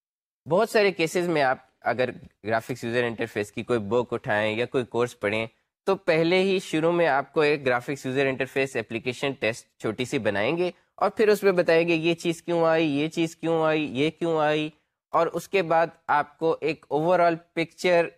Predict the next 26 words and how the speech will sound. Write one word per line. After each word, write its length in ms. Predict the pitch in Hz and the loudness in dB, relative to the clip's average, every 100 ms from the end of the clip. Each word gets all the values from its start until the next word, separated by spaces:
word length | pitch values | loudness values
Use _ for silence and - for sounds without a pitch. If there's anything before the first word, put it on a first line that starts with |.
| _ | _
آہستہ 380 | 151 170 170 - | -2 -2 -2 0
آہستہ 300 | 170 156 - | 2 0 0
آپ 200 | 143 139 | -2 0
کی 60 | 139 | -2
بنے 260 | 110 107 | 0 0
گی۔ 200 | 98 80 - _ _ | -2 -6 -16 _ _
ہم 180 | 156 160 | -2 0
یہ 120 | 170 | 2
اپروچ 360 | 147 131 143 135 | 0 2 0 2
نہیں 200 | 135 123 | 0 0
لیں 240 | 98 73 | 0 -4
گے، 100 | 64 - _ _ _ | -8 -14 _ _ _
ہم 140 | 160 - | -2 -2
اس 180 | 170 - | -8 -8
کے 200 | - 190 - _ _ _ _ - | -2 -2 -2 _ _ _ _ -4
other 220 | 170 208 | 2 4
اپروچ 440 | 160 - 139 139 127 | 4 2 2 2 0
لیں 200 | 123 127 | -2 -2
گے 120 | 175 - _ - | -6 -10 _ -6
جس 260 | 160 170 | -4 -4
میں 120 | 170 | -2
ہم 180 | 175 175 | 0 0
سی 300 | 185 - 226 | -2 -6 -6
پلس 320 | - 196 170 | 0 0 0
پلس 280 | - 156 - | 0 -2 -2
میں 240 | 139 147 | -4 -2